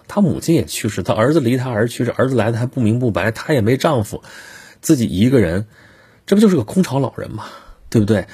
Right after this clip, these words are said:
所以你要把这个神仙滤镜给剥除掉了之后，这分明就是一个空巢老人孤苦无依的一生啊，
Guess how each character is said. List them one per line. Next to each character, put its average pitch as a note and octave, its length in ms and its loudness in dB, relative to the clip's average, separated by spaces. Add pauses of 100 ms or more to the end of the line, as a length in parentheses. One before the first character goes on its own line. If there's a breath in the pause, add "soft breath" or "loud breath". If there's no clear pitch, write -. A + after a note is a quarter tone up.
(160 loud breath)
所 - 180 2
以 G#3+ 160 2 (600 soft breath)
你 C3 100 2
要 G3 180 2
把 - 180 -6
这 C#3 80 -2
个 C3+ 120 0
神 B2 420 0
仙 F3+ 220 2
滤 F#3 120 2
镜 C#3+ 240 0
给 D2+ 240 -6 (240)
剥 G#3+ 180 2
除 E3+ 160 0
掉 F#3 200 2
了 C#3+ 100 -2
之 G3+ 140 0
后， G3+ 280 -6 (320 soft breath)
这 F3+ 120 2
分 C4 240 2
明 E3+ 180 2
就 D#3+ 140 2
是 A2 140 -4
一 A2 100 0
个 G#2 120 0
空 A3 320 2
巢 B2+ 260 0
老 A#2 220 -4
人 F2+ 200 -6
孤 E3 240 0
苦 F2+ 280 -4
无 G2+ 160 2
依 D#3+ 100 2
的 D3 100 2
一 C#3 160 0
生 G3 200 0
啊， - 220 -6